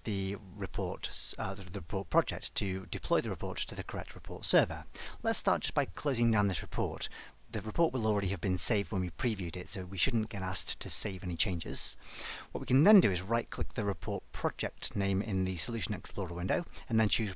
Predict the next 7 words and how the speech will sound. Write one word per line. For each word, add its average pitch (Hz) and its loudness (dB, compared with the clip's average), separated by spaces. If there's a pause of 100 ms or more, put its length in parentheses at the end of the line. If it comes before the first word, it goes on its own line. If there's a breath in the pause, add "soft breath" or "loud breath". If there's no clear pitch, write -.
Properties 90 -2
from 95 -2
the 92 0
context - -2
menu 101 2
that 90 -6
appears. 90 0